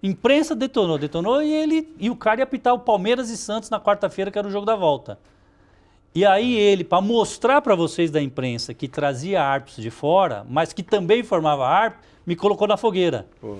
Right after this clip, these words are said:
Speaker 1: Me colocou pra apitar a semifinal. E colocou o italiano pra apitar um jogo da segunda divisão em Araras.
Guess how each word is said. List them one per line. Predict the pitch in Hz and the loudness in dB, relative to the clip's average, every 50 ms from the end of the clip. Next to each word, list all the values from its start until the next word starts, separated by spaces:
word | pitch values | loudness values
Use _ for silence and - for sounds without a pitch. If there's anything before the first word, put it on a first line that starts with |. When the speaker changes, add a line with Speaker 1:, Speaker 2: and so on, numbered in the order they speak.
| 95 95 - - - _ _ | -16 -20 -20 -20 -20 _ _
Speaker 1:
Me | 156 156 170 | -6 -6 -4
colocou | 165 175 196 190 160 - 190 | 0 2 2 2 2 0 0
pra | 185 196 | 0 0
apitar | 196 196 190 - 190 180 | -2 -2 -2 -2 -2 -2
a | 165 | 0
semifinal. | - 190 185 190 - - 208 175 151 147 147 131 - - _ _ _ _ _ _ _ _ _ _ _ _ _ _ _ _ | -2 -4 -6 -6 -8 -8 -6 -4 -2 -4 -4 -6 -12 -20 _ _ _ _ _ _ _ _ _ _ _ _ _ _ _ _
E | 156 175 208 190 | -2 -2 -2 0
colocou | - 202 214 214 214 - 233 | 0 2 2 2 2 0 0
o | 233 | -2
italiano | 220 233 220 196 180 151 147 170 208 220 | 2 2 2 2 4 2 2 2 0 -2
pra | 196 208 | -4 -8
apitar | - 185 - 202 | -10 -4 -4 -4
um | 196 165 | -2 -2
jogo | 143 170 214 202 | -2 -2 -4 -2
da | 202 202 | -4 -6
segunda | - - - 202 165 143 175 247 302 320 285 | -6 -4 -6 -6 -4 -2 0 0 0 0 0
divisão | 202 220 196 170 151 139 135 - 208 226 | -2 -4 -6 -6 -6 -4 -4 -4 -4 -4
em | 233 | -2
Araras. | 233 220 185 170 170 175 170 143 117 - - - - - - - - | -2 0 2 4 4 2 2 -2 -6 -8 -12 -16 -18 -18 -20 -20 -20